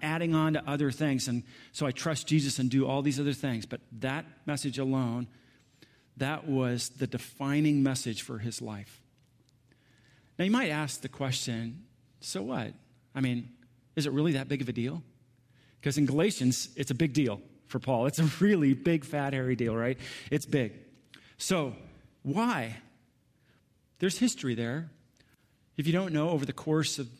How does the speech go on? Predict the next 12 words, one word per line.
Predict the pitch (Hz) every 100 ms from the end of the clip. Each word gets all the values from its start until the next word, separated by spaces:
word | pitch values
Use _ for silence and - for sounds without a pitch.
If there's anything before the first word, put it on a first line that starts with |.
| _
the | -
church's | - 170 - -
history, | 131 - 147
over | 156
the | 123
last | 127 135 127 -
several | 151 139 131 117 - - -
thousand | 123 127 131 123 120
years, | 131 127 123 139
couple | - - 120
thousand | 131 127 123 123
years, | 131 117 117 131 -